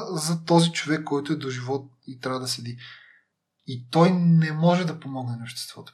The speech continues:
повече. Всеки един от нас допринася с нещо. Ти правиш супер готин подкаст, който ще слушат ужасно много хора и те извличат някаква полза от това. Било то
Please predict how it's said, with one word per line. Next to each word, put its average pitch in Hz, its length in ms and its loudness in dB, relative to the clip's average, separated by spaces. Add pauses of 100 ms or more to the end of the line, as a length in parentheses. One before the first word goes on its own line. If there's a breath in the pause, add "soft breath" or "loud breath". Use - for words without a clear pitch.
повече. - 300 -14
Всеки - 360 2
един 190 180 2
от 170 140 -2
нас 180 220 4
допринася 156 520 -2
с - 80 -6
нещо. 131 360 -8
Ти 170 160 -8
правиш 180 260 2
супер - 280 -4
готин 139 340 -4
подкаст, 135 440 -2
който 135 200 -8
ще 127 540 -10
слушат - 440 -8
ужасно 135 380 0
много 165 200 6
хора 175 400 2 (500 loud breath)
и 170 140 -2
те 175 100 6
извличат 180 540 4
някаква 151 380 -2
полза 139 300 -2
от 127 100 -12
това. 127 200 -4
Било 139 340 0
то 175 300 0